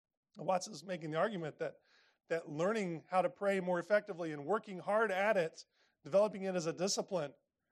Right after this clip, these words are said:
and learning and growing in, in your ability to do better and better at it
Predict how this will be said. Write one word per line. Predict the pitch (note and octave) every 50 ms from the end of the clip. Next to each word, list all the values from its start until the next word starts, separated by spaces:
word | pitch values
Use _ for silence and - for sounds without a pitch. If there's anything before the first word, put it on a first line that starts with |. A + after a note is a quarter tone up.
| _ _ _ _ _
and | D#3+ D#3 D#3+
learning | F3+ G3+ A3 G#3+ G3 F#3 F#3+
and | F3+ D#3+
growing | D3 F3 F#3+ G3+ G#3+ G3+ F#3+ F3+
in, | F3 E3+ E3+ F#3 - E3
in | F#3 G3+ G3+ G3 F#3+
your | F#3 F3+ F3+
ability | E3 F#3 G3 G3+ G#3+ G3+ G3 F#3+
to | - - F3+
do | D3+ G3 G3+
better | D#3+ - F3+ F#3+ G3 G3+ F#3
and | E3+ D3
better | E3+ G3+ A3+ G#3 E3+ D3+
at | D3 C#3 C3
it | B2+